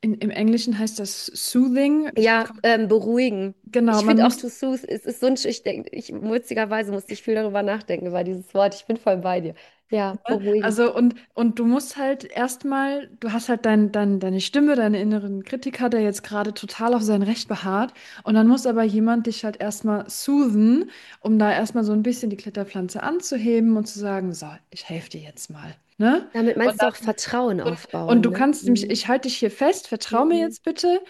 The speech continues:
Speaker 1: Und mit der anderen Hand löse ich das ganz langsam und
Speaker 2: Mhm.
Speaker 1: zärtlich und vorsichtig. Und dann legen wir uns einfach dann hin und dann kannst du weiter wachsen,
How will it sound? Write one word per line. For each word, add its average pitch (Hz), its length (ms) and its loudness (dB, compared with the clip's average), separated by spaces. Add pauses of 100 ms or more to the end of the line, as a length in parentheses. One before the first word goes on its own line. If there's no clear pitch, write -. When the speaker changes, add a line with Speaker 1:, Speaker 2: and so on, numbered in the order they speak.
(180)
Speaker 1:
Und 240 160 2
mit 240 120 2
der 247 140 2
anderen 262 320 2
Hand 247 180 0
löse 208 260 0
ich 185 100 -14
das 180 200 -14
ganz 180 260 -12
langsam 202 420 4
und 247 120 2
Speaker 2:
Mhm. - 20 -12
Speaker 1:
zärtlich 214 520 -4
und 196 100 -2
vorsichtig. 262 840 -2 (240)
Und 233 140 2
dann 247 160 6
legen 277 420 4
wir 269 160 0
uns 269 220 -4
einfach 233 400 -4
dann 214 220 -2
hin 302 420 0
und 233 100 -4
dann 240 180 0
kannst 233 260 -6
du 214 80 -10
weiter 180 340 -10
wachsen, - 480 -16